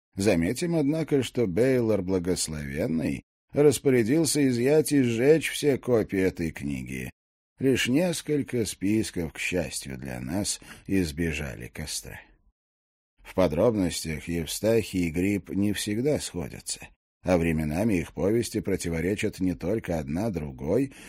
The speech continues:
но и запискам великих мейстеров и придворным анналам. Обе, однако, проливают свет на многие загадочные события, и позднейшие источники подтверждают, что некоторая доля правды в них обеих содержится.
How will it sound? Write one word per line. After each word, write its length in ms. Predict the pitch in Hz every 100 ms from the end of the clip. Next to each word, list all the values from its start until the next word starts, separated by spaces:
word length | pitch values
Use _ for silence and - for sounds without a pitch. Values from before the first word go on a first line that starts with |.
| -
но 160 | 147 127
и 100 | 107
запискам 720 | 95 82 76 120 - 135 92
великих 560 | 78 92 110 90 -
мейстеров 720 | 76 85 117 - 135 127 117
и 80 | 98
придворным 720 | - 78 69 80 85 107 131
анналам. 600 | 151 160 127 64 64 52 - _ _ _ _ _ -
Обе, 420 | 82 113 131 131
однако, 480 | 110 95 120 120 117
проливают 720 | 92 98 90 85 113 110 90
свет 440 | - - 98 123 -
на 160 | 101
многие 520 | 82 76 123 120 98 85
загадочные 800 | 78 67 82 110 - 90 80
события, 760 | 73 73 69 85 127 151 151 151 _ _ _ _
и 120 | 175
позднейшие 880 | 185 127 95 80 80 131 170 185 151
источники 640 | 101 80 92 - 92 -
подтверждают, 920 | 165 170 - 156 143 107 110 180 190 131
что 220 | - 87
некоторая 600 | 80 104 - - 101 80
доля 340 | 71 107 117
правды 520 | 78 - 87 135 139 143
в 80 | 85
них 320 | 76 76 -
обеих 560 | 71 85 76 71 113
содержится. 840 | - 80 78 92 80 - - -